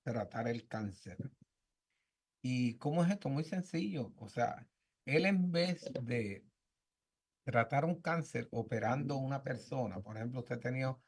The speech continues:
un cáncer de, de, digamos, de intestino grueso, con uno de los más frecuentes, y ustedes saben que, pues, lo primero que se hace es operar ese paciente, extirpar esa masa, pero ya hay muchísimos médicos que están diciendo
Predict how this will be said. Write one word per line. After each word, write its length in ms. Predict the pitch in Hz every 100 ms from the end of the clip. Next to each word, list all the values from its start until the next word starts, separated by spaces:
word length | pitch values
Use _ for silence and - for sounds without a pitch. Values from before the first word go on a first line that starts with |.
| _ _ -
un 140 | 135
cáncer 600 | 131 135 131 - 135 131
de, 840 | 131 127 123 120 117 113 110 104
de, 540 | 104 107 101 98 98 101
digamos, 400 | 107 110 127 135
de 80 | 127
intestino 520 | 123 117 - 131 135
grueso, 400 | 135 127 120 120
con 120 | 113 107
uno 160 | 110
de 80 | 110
los 100 | 113
más 180 | 117 120
frecuentes, 600 | 131 120 117 107 117 101 _ _ _ _ - - -
y 100 | 143
ustedes 360 | 135 143 156 156
saben 220 | 185 220
que, 120 | 196
pues, 320 | 120 123 -
lo 280 | - 123 117
primero 340 | 113 117 117 131
que 100 | 143
se 160 | 151
hace 220 | 143 160
es 160 | 185 -
operar 440 | 120 - 107 110 131
ese 180 | 131
paciente, 600 | 156 165 - 139 160 - 143
extirpar 600 | - 110 101 - 120 127
esa 240 | - 156
masa, 420 | 123 127 - - - _ _ _ _ _ _ _ _ _ _ _ _ _ _ -
pero 340 | 156 147 143
ya 380 | 120 160 190 196
hay 160 | 190 160
muchísimos 960 | 151 - 175 - 185 196 180 - 139 -
médicos 840 | 143 151 196 175 147 147 160 160
que 160 | -
están 280 | - - 147
diciendo 720 | 175 196 - 151 147 147 170